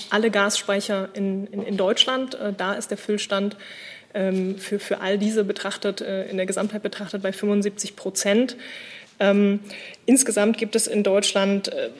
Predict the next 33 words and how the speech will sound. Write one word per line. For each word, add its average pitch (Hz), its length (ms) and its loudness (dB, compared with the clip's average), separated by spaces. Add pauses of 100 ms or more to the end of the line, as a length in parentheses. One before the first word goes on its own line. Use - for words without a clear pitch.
(140)
zwanzig, 208 680 2
äh, 143 200 -2
Gasspeicherbetreiber, 202 1300 0
die 208 160 -4
unterschiedliche 214 680 -2
Gasspeicher 196 1300 -2
betreiben, 202 420 0
auch 202 140 0
in 208 80 -2
unterschiedlichen 214 520 -2
Konsortien. 208 840 0 (760)
Der 196 100 -2
Füllstand 226 480 2
jedes 208 260 2
Einzelnen 214 520 0
kann 214 160 -2
ich 208 80 -2
jetzt 208 160 -4
hier 214 100 0
nicht, 240 300 2
äh, 226 280 0
benennen, 214 520 4 (200)
ist 233 200 -2
aber 208 240 0
verfügbar 214 600 -4 (200)
am, 185 240 -4
am 190 160 -2
Markt 170 380 -6
und 190 280 -6
bei 185 120 -6
den, 185 360 -6
bei 185 120 -4
den, 185 280 -6